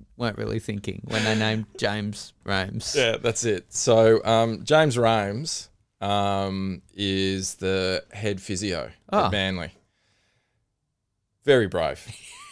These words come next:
Speaker 2: The fact that he rocks up and does the injury report every week,
Speaker 1: Mm.
Speaker 2: it feels like, you know how you get your yearly, um, what do you call it when you, when you got a normal job? I don't have one, but, you know, you get your yearly
Speaker 1: Oh, your
Speaker 2: sort of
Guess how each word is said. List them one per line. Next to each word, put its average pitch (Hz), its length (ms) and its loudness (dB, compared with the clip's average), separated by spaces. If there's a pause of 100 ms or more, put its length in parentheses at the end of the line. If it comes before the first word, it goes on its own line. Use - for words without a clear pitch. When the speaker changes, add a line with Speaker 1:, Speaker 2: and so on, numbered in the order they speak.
Speaker 2:
The 143 80 2
fact 170 240 4
that 156 120 4
he 139 220 6
rocks 117 400 2
up 104 340 0 (240)
and 120 160 0
does 107 360 2
the 98 560 -4
injury 107 480 -2
report 107 400 -2 (100)
every 104 260 2
week, 98 560 -2
Speaker 1:
Mm. 127 400 4 (460)
Speaker 2:
it - 120 -4
feels 208 420 4
like, 143 840 2
you 147 100 2
know 147 80 4
how 143 120 4
you 123 120 0
get 117 300 0
your 101 300 0
yearly, 101 720 -2 (400)
um, 90 560 -4 (140)
what 107 100 -8
do 101 60 -6
you 95 60 -8
call 95 220 -4
it 73 60 -8
when 90 140 -6
you, 90 180 -6
when 92 140 -8
you 90 40 -6
got 92 120 -4
a 92 40 -4
normal 95 360 -2
job? 85 240 -6
I 87 80 -4
don't 85 140 -8
have 90 200 -6
one, 85 160 -10
but, 87 160 -14
you 101 80 -8
know, 92 60 -6
you 90 160 -6
get 92 240 -8
your 90 100 -8
yearly 92 240 -4
Speaker 1:
Oh, - 40 2
your 113 180 -2
Speaker 2:
sort - 80 -6
of - 40 -2